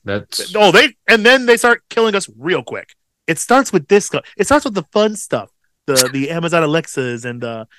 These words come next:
Speaker 2: and
Speaker 1: <laughs>
Speaker 2: A I
Speaker 1: The
Speaker 2: Drake. It
Speaker 1: series.
Speaker 2: starts with this, the series. It starts with all
Speaker 1: Yeah.
Speaker 2: that.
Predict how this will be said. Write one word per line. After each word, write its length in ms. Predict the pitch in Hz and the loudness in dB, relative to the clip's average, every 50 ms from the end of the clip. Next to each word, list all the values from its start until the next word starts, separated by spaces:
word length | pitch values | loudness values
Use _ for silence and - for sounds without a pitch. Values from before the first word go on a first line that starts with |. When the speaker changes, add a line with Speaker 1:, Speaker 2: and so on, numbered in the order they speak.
| - | -2
Speaker 2:
and 300 | 151 151 - - - 339 - | 0 0 0 0 -4 -6 -10
Speaker 1:
<laughs> 40 | - | -6
Speaker 2:
A 180 | 170 190 196 196 | -2 2 4 6
I 280 | 185 185 180 180 180 | 6 6 6 6 4
Speaker 1:
The 60 | 175 143 | 4 0
Speaker 2:
Drake. 260 | 131 143 151 151 175 | 0 4 4 6 6
It 40 | 151 | 6
Speaker 1:
series. 540 | - 180 185 180 180 156 131 127 117 113 | 6 6 6 6 6 6 4 4 4 4
Speaker 2:
starts 260 | 110 - 285 302 302 247 | 6 6 6 4 4 2
with 140 | 247 196 | -4 0
this, 160 | - 208 170 - | 0 0 0 0
the 80 | 226 220 | -2 -6
series. 420 | - - 277 262 254 226 175 - _ - - - | -4 -2 -2 0 0 0 -2 -4 _ -20 -10 -10
It 100 | 262 - | -10 0
starts 240 | - 349 339 - | 2 2 2 2
with 120 | 285 269 254 | 0 0 4
all 220 | 247 240 226 208 190 | 4 4 4 4 2
Speaker 1:
Yeah. 40 | |
Speaker 2:
that. 300 | 165 160 139 113 101 - | 0 0 -2 -2 -6 -12